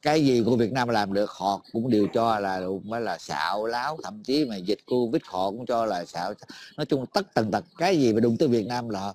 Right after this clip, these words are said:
Nhưng mà một cái điều quan trọng của chỗ này tôi nói cho mày nghe nè. Tất cả những người đó là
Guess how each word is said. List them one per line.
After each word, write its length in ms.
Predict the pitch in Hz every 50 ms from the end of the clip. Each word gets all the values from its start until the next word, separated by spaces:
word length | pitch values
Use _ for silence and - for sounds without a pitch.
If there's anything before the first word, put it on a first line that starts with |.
| _ -
Nhưng 240 | 123 135 143 127 120
mà 80 | 107
một 100 | 107 123 120
cái 60 | 151
điều 120 | 135 113 113 113
quan 200 | 135 127 127 -
trọng 180 | 110 101 107 110
của 80 | 127 127
chỗ 100 | 127 120
này 140 | 110 104 90
tôi 140 | - 117 113
nói 120 | 127 131 -
cho 60 | 123
mày 120 | 101 101
nghe 160 | 95 104 107 95
nè. 80 | 85 85 _ _ - - - - - - - _
Tất 200 | - 208 - _
cả 260 | - - 101 107 127 151
những 360 | 147 135 127 120 117 139 151
người 220 | 127 113 110 107
đó 240 | 110 120 135 156 151
là 400 | 120 104 104 104 101 98 95 92